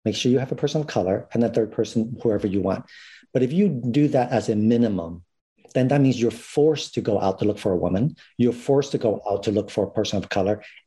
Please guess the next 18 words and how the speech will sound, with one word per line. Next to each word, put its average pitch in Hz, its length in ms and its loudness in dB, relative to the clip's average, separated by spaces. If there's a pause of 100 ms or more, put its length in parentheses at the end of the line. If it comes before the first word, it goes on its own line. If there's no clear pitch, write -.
as 110 300 0
part 104 240 -2
of 92 140 -2
your 95 80 2
pool. 92 440 -4 (260)
Because 160 260 0
if 151 120 0
you 190 80 4
just 196 280 0
wait 104 560 -2 (200)
for - 140 -2
people 131 240 -2
to 113 60 2
come 113 200 -2
to 151 120 0
you, 214 400 2 (640)
it's - 180 -4
easy. 123 600 0